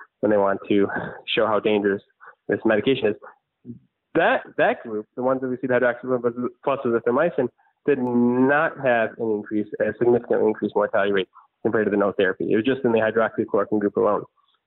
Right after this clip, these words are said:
So first of all, one of the major flaws in this study was there's a significant difference in the groups regarding the white blood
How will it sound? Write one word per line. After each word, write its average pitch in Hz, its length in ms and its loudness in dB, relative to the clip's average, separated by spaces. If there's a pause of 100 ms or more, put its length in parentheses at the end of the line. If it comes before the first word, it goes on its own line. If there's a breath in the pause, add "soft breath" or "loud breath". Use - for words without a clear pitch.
(640)
So 143 180 0
first 220 180 0
of 214 60 -2
all, 190 260 2 (960 loud breath)
one 139 260 0
of 208 80 2
the 185 80 6
major 143 640 2 (340 soft breath)
flaws 120 320 2
in 113 60 -4
this 110 160 0
study 101 220 0 (840)
was 143 140 2
there's 151 240 2
a 151 60 -14
significant 156 600 2
difference 113 380 0 (540 soft breath)
in 117 420 2 (360)
the 113 240 2
groups 120 320 0 (380 loud breath)
regarding 113 580 2
the 117 100 2
white 110 260 0
blood 107 160 0